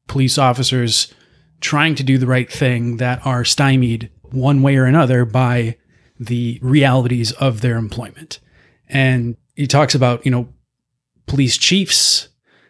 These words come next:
uh, that are black and brown that have had sometimes to, like, sue for their jobs, had to,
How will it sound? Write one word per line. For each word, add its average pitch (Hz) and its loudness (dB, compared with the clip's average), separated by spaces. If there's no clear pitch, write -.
uh, 113 -4
that 127 -2
are 127 0
black 123 -2
and 131 4
brown 127 2
that 117 -2
have 127 -4
had 127 -2
sometimes 127 0
to, 139 -4
like, 120 -4
sue 165 2
for 147 0
their 127 0
jobs, 143 0
had 131 -6
to, 120 -4